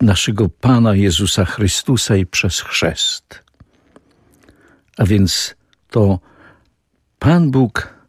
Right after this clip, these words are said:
nas usprawiedliwia,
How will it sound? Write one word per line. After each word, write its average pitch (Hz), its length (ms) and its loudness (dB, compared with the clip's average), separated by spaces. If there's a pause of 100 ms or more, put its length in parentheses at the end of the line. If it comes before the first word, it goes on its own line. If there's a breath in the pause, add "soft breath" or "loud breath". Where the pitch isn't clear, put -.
(220)
nas 104 720 -2 (380 loud breath)
usprawiedliwia, 98 1200 -2